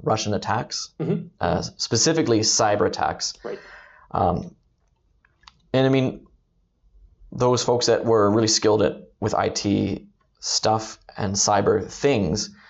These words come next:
Speaker 1: they're being imprisoned. Um, there is, there has been reports that tho-, uh, these people have been unjustly imprisoned. Um, and so they would have, they would have the skills to,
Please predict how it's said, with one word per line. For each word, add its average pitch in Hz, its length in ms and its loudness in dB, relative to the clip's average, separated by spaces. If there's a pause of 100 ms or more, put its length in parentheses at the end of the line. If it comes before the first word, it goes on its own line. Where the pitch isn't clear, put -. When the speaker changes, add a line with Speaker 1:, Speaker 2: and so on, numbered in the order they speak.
(280)
Speaker 1:
they're 110 280 4
being 101 220 2
imprisoned. 101 640 0 (520)
Um, 87 400 -6 (260)
there 110 240 2
is, 107 260 2
there 113 120 4
has 110 240 0
been 107 160 0
reports 90 400 0
that - 200 0
tho-, 85 320 0 (260)
uh, 87 220 -2
these 101 160 -4
people 101 260 -2
have 101 320 -4
been 95 420 -2 (400)
unjustly 104 800 0 (200)
imprisoned. 101 560 -6 (460)
Um, - 360 -12 (640)
and - 80 -8
so 101 160 2
they 101 80 2
would 123 140 2
have, 123 260 0
they 107 80 4
would 139 160 2
have 147 220 -2
the 113 60 -2
skills 113 500 0
to, 98 420 -2